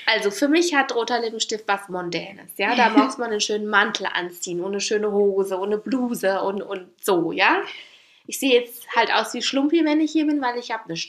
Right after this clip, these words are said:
Jogginghose an, also meine gute, aber <laughs> ich hab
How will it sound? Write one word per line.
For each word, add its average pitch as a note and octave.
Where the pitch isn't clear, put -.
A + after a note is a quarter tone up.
Jogginghose D4
an, B3
also E3+
meine E3+
gute, A#3
aber F#3
<laughs> -
ich C#4
hab -